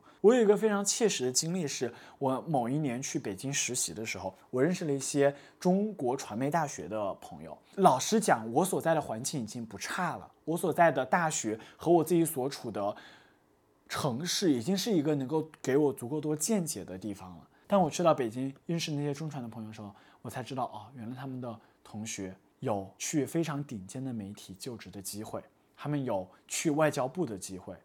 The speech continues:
他们有出国拿免费奖学金的机会，他们在大三的时候有免费交换的机会。然后我说，“哎呀，我也想去那个非常知名的媒体啊，你是怎么投的简历啊？”他说，“哦，他来我们学校校招了呀。”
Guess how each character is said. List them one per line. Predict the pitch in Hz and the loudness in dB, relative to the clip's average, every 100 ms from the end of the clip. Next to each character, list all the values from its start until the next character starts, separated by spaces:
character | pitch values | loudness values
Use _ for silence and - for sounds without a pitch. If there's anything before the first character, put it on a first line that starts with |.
| _ | _
他 | - 156 | -6 -2
们 | 151 | -2
有 | 110 - - _ | -4 -10 -20 _
出 | - 185 | -2 0
国 | 160 131 120 | 2 0 -4
拿 | 120 120 | -4 -4
免 | 139 131 92 | -4 -4 -4
费 | 131 160 | 0 0
奖 | 131 90 | 0 -8
学 | 101 | -10
金 | 98 131 | -8 -6
的 | 151 | -6
机 | - 95 | -8 -12
会， | 90 80 - | -14 -20 -10
他 | 170 | -4
们 | |
在 | 175 | -2
大 | 180 165 | 0 0
三 | 165 170 | 0 -2
的 | |
时 | 170 110 | -2 -4
候 | - - - | -6 -8 0
有 | 151 | 4
免 | 170 151 | 4 2
费 | 101 156 | 2 0
交 | 143 170 | 2 2
换 | 160 202 202 | 2 0 -2
的 | 107 | -4
机 | - | -10
会。 | 95 - - _ _ | -14 -16 -20 _ _
然 | - | -10
后 | 151 | -10
我 | 131 | -8
说 | 131 139 - - - | -10 -12 -14 -20 -10
，“哎 | 147 | -6
呀， | 123 113 | -6 -4
我 | 135 | -4
也 | |
想 | 185 120 | -4 -8
去 | 107 127 | -12 -10
那 | 123 | -10
个 | 120 110 104 | -10 -10 -10
非 | - | -12
常 | 127 117 | -12 -10
知 | 143 | -8
名 | 127 | -8
的 | 120 | -8
媒 | 113 110 104 | -10 -10 -12
体 | - - - - - - | -14 -18 -20 -20 -20 -10
啊， | 123 | -6
你 | 117 107 | -4 -6
是 | 135 | -8
怎 | 147 104 | -8 -8
么 | 98 | -10
投 | 110 | -12
的 | 120 | -12
简 | - 92 | -10 -10
历 | 95 127 | -10 -12
啊？” | 92 - | -14 -16
他 | 123 | -14
说 | 135 123 - _ - | -12 -12 -16 _ -10
，“哦， | 127 | -8
他 | - | 0
来 | 196 | 2
我 | 180 | 2
们 | 127 | 0
学 | 117 | -8
校 | 120 147 | -8 -8
校 | 160 143 | -8 -8
招 | 139 147 | -8 -10
了 | |
呀。” | 139 117 | -12 -14